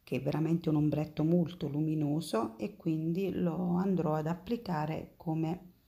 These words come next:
illuminante. Una terra anche mi manca, per questo sto mettendo un po' di blush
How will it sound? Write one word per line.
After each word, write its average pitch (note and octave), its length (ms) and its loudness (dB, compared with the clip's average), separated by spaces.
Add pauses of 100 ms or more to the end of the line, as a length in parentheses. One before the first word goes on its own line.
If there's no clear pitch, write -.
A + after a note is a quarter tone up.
(340)
illuminante. D3+ 1040 0 (400)
Una E3 200 8
terra F3 420 2
anche E3 320 4
mi F3 100 8
manca, D#3 440 -2
per D#3 140 -4
questo D#3 300 -6
sto D#3 140 -6
mettendo D3+ 400 -6
un D3+ 120 -4
po' D#3 300 -6
di D3 140 -8
blush C#3+ 580 -4